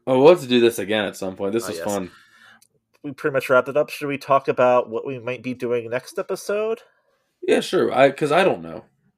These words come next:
Speaker 2: Well, our next episode, I believe, is going to be our Christmas special.
Speaker 1: Oh, is next episode the Christmas special?
Speaker 2: Yeah, doing a little bit early, but I mean, come on, they release Christmas movies in November, so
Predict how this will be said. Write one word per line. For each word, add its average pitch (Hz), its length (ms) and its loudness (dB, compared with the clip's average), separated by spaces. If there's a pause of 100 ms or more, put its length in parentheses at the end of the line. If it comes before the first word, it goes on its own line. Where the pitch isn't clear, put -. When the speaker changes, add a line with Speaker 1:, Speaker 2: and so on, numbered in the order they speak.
(140)
Speaker 2:
Well, 127 260 6
our 127 100 6
next 156 280 -4
episode, 135 400 0
I 107 100 2
believe, 101 360 -8
is 104 120 -6
going 98 240 -4
to 92 60 -12
be 95 200 -6
our 90 200 -4
Christmas - 400 -8
special. 82 640 -10 (760)
Speaker 1:
Oh, 208 220 8
is 170 80 6
next 180 220 0
episode 180 300 2
the 175 80 -4
Christmas 185 360 -2
special? 160 460 0 (240)
Speaker 2:
Yeah, 160 300 2
doing 220 200 2
a 190 60 4
little 196 220 4
bit 226 140 4
early, 156 360 6
but 156 180 0
I 135 80 2
mean, 139 160 -10
come 151 200 -8
on, 110 180 -2
they 131 100 0
release 151 300 -4
Christmas - 420 -6
movies 107 340 -6
in 98 80 -10
November, 92 560 -2
so 90 480 -2